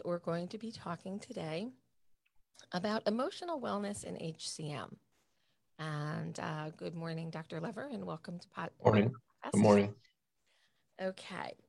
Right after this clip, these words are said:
Speaker 1: So before I begin on our topic, I do have just a couple of small announcements for the day. Um, later this morning, um, actually at noon,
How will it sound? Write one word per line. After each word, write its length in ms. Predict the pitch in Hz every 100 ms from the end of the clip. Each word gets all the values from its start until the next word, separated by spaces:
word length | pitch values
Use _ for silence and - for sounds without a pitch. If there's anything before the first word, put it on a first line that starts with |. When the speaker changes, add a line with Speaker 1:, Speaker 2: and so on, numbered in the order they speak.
| _ -
Speaker 1:
So 460 | - 208 196 190 -
before 340 | 202 233 240
I 140 | 254 240
begin 520 | 202 196 190 180 180
on 220 | 160 160
our 140 | 156 151
topic, 720 | - - 294 392 131 - - - - _ _ -
I 80 | 175
do 280 | 180 185
have 340 | 185 175 160 160
just 220 | 160 -
a 60 | 160
couple 480 | - - 175 185 175
of 80 |
small 540 | - - - 277 330 226
announcements 720 | 170 - - - - - -
for 80 | -
the 100 | 170
day. 340 | 160 165 170 247 - _ _ _ _ _ -
Um, 380 | 170 165 170 196 - _ -
later 300 | 185 208 240
this 240 | 240 -
morning, 480 | 202 175 156 165 247 - - -
um, 500 | 160 147 143 143 147 - _
actually 300 | 151 - 170
at 180 | - -
noon, 600 | 175 190 196 165 151 165